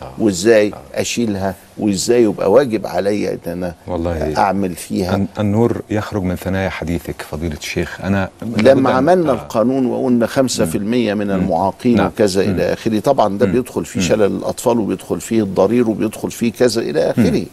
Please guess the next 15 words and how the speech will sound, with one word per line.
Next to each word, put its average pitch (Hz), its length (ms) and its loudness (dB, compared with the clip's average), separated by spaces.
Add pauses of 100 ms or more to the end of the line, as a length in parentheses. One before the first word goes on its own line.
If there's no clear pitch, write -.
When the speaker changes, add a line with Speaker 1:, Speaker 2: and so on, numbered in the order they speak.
(160)
Speaker 1:
مم. 92 120 -4 (480)
Speaker 2:
لكن 170 420 0 (340)
أنا 123 160 0
عايز 147 260 0
أقول 127 260 0
لك 117 120 4 (840)
إنه 113 420 2
حضرتك 123 480 0
بتقول 101 400 -2
Speaker 1:
مم. 120 60 0
Speaker 2:
إن 107 140 0
الله 101 200 2
سبحانه 113 440 -2
وتعالى 101 380 0
بيسلب، 104 580 0